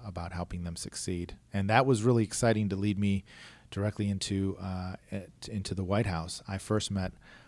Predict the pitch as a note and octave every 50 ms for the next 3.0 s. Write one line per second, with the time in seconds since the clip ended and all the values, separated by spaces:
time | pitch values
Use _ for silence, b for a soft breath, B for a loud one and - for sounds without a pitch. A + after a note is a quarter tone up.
0 | b - F#2 F2+ - - G2 G2 F2 F2+ F#2+ F#2 F2 F2+ F2+ F2+ E2+ F#2+ F#2 -
1 | - F#2+ F#2+ F2 F2 F2+ E2 F2+ E2 F2 F#2+ F#2+ F#2+ F#2 E2+ - - F2+ F2 F2+
2 | F2 E2+ F2+ F2+ F2 F2 F2 F2 E2+ E2+ - - - F#2+ A2 A2+ F#2 E2 E2 -